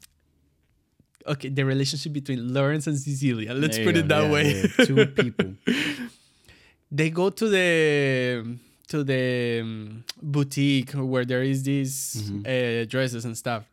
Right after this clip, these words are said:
Speaker 2: Mm-hmm.
Speaker 1: They see a wedding ceremony dress.
Speaker 2: Mm-hmm.
Speaker 1: And then the boutique owner comes and tells Cecilia, "Oh,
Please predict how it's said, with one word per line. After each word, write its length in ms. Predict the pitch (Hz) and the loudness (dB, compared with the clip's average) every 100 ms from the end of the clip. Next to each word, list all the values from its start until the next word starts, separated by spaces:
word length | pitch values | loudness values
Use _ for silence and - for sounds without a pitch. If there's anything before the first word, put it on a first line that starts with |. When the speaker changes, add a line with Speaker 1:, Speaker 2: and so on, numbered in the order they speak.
| - | -14
Speaker 2:
Mm-hmm. 140 | 101 | -8
Speaker 1:
They 140 | 101 131 | -2 -2
see 180 | 135 143 | 0 2
a 120 | 143 | 2
wedding 1400 | 127 135 143 143 147 143 139 131 123 120 117 113 110 113 _ _ - | 2 4 4 6 6 6 4 4 0 -2 -4 -6 -8 -12 _ _ -14
ceremony 680 | - 135 127 123 127 123 120 | -2 0 2 2 0 -2 -2
dress. 420 | 120 110 - - _ _ - | -4 -6 -10 -18 _ _ -10
Speaker 2:
Mm-hmm. 300 | 107 101 101 107 _ _ - | -8 -6 -8 -10 _ _ -6
Speaker 1:
And 180 | 135 135 | -2 0
then 160 | 139 | 0
the 120 | 135 135 | 0 -2
boutique 500 | 131 127 156 160 - | -2 -6 -6 -6 -2
owner 460 | 151 156 131 120 | -2 0 0 -2
comes 340 | 131 - 127 131 | -6 -6 -6 -6
and 160 | 120 | -6
tells 220 | - 123 | -6 -6
Cecilia, 640 | - 117 - 127 117 107 107 _ _ _ _ _ _ _ _ - | -6 -8 -4 -4 -4 -8 -12 _ _ _ _ _ _ _ _ -2
"Oh, 340 | 170 143 120 | 0 0 -2